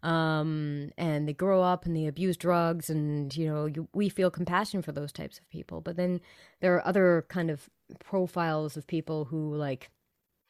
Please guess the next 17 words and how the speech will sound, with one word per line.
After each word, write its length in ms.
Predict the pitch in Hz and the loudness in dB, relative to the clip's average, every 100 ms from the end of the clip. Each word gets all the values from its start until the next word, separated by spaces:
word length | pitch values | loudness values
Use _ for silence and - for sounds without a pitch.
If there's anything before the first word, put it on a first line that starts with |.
| _ _ _ _ _ _ _ - | _ _ _ _ _ _ _ -10
like, 240 | 165 151 - | -4 -4 -2
let's 160 | 196 | 0
say 120 | 208 175 | 2 0
just 240 | 180 - - - | -2 -6 -18 0
average 460 | 170 202 190 185 165 | 4 4 4 2 2
white 300 | 147 180 - | 4 4 6
guy 240 | 170 160 | 4 6
Joe 500 | 151 175 170 139 135 - - - - | 6 6 6 4 0 -4 -20 -20 2
who, 320 | 196 175 170 | 8 8 8
um, 720 | 165 165 156 151 147 139 143 - | 8 8 8 6 4 0 -4 0
you 160 | 190 165 | 4 4
know, 120 | 147 | 4
who 120 | 175 | 0
seems 340 | - 220 196 - | 2 2 2 2
to 160 | 180 | 2
have 120 | 160 | 2
had 420 | 180 165 156 151 | 4 4 4 2